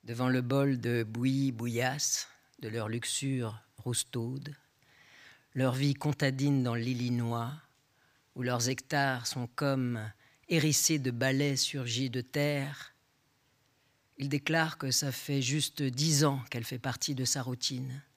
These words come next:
Comme chaque soir, il lui dira : « Allez, viens, ma belle. »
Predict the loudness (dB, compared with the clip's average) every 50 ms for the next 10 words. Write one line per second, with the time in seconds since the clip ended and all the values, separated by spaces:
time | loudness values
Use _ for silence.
0 | _ _ _ _ _ _ _ -20 _ _ -20 -20 -20 -20 -20 -20 -20 _ _ 0
1 | 2 4 6 6 6 6 4 2 2 4 6 6 6 6 4 4 2 2 0 2
2 | 2 2 2 2 0 0 0 -2 -6 -10 -14 -20 _ _ _ _ _ _ _ _
3 | _ -4 0 2 2 4 4 6 6 6 6 6 6 6 6 6 6 4 2 0
4 | -4